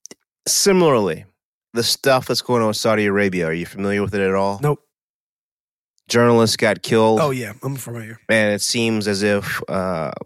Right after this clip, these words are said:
Speaker 1: one of the ro-, members of the royal family wanted him dead.
Speaker 2: Right.
Speaker 1: Straight up.
Speaker 2: Right.
Speaker 1: And Trump,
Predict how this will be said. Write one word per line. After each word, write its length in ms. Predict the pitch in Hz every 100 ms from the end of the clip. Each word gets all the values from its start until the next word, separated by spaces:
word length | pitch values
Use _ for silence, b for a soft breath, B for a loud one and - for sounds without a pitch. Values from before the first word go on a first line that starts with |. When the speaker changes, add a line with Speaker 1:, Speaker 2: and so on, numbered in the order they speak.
| -
Speaker 1:
one 300 | - 92 104
of 60 | 104
the 120 | 101
ro-, 160 | 95 101
members 320 | 98 104 104
of 80 | 98
the 80 | 92
royal 260 | 92 95 90
family 420 | - 98 98 90
wanted 360 | 90 92 90
him 120 | 85 82
dead. 340 | 92 101 82 87
Speaker 2:
Right. 200 | 143 117 -
Speaker 1:
Straight 300 | - 101 92
up. 200 | 95 78 -
Speaker 2:
Right. 220 | 120 95 - _ _ _ _
Speaker 1:
And 280 | 104 98 95
Trump, 440 | - 113 110 104